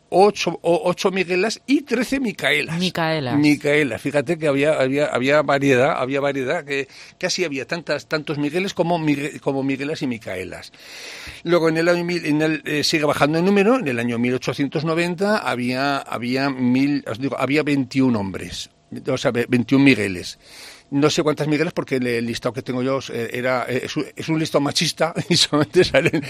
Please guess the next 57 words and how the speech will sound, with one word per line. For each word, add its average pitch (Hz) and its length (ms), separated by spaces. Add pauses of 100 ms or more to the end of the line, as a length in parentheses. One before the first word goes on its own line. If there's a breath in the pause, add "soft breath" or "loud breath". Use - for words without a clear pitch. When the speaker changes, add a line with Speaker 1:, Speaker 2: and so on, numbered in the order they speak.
(120)
Speaker 1:
solamente 143 340
salen 135 240
los 127 160
hombres, 131 220
es 135 100
que 131 80
era 120 80
un 120 60
censo 123 320
de 120 80
los 110 100
que - 80
votaban, 73 400 (240)
así, 78 180
o - 120
sea, 147 160
Speaker 2:
Claro. 120 160
Speaker 1:
así, 117 80
se-, 98 180
simple 98 300
y - 20
llanamente. 85 480
Speaker 2:
Sí. - 80
Speaker 1:
Entonces, 90 260 (600 loud breath)
entonces, 214 480 (720)
esto 165 240
me, 165 180 (100)
hoy 113 200
en 135 100
día, 143 200
pues, 139 180
¿qué - 120
te 131 100
voy 127 60
a 104 40
decir, 131 180
Migueles? 107 520 (480 loud breath)
Yo 113 200
tengo 127 240
un 127 80
cuñado 127 260
que 120 80
se 135 80
llama 131 180
Miguel, 156 440
el 123 80
vicepresidente 113 580
de 120 40
la 123 40
asociación 123 560
de 123 240
Sancho 120 300
Ramírez 117 260
también 120 240
se 127 160
llama 123 220
Miguel, 160 480